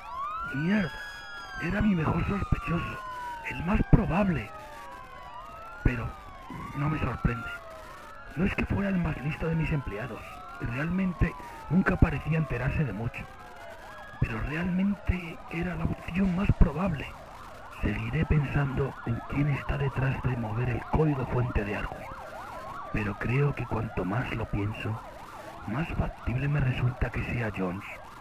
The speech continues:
quien está detrás de esto. Y aunque no sea un genio,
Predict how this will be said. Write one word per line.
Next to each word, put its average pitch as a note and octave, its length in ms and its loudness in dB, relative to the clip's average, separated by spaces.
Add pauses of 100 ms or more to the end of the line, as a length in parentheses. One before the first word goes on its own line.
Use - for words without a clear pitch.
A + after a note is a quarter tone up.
(120)
quien A2 180 2
está A2+ 320 0
detrás B2 420 0
de G#2+ 180 0
esto. - 260 -8 (1040)
Y - 60 0
aunque A#2 320 0
no A2 120 0 (100)
sea F3+ 120 4
un B2 100 0
genio, G#2+ 460 2